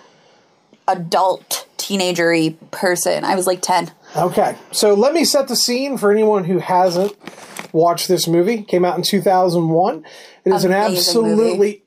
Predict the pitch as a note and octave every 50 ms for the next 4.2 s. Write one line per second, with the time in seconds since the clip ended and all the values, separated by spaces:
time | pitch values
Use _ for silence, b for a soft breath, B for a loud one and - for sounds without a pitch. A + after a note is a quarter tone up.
0 | _ - B3+ D4 C#4+ - - - - A3 F#3+ F3+ F3 D#3 E3 F3 F3+ F3 F3+ F3
1 | E3+ - - G3+ F3+ F#3+ G3+ G#3 A#3+ C#4+ C4+ B B B B B B B B B
2 | - A#3+ C4 D4+ E4 E4 D#4+ C#4+ B3+ B3+ C4 C4 C#4 C#4 C4 A#3 - - - -
3 | A#3 A3+ G#3 - A3 F3+ D#3+ D3+ - - F#3 D3+ - - - - - - - -
4 | - - -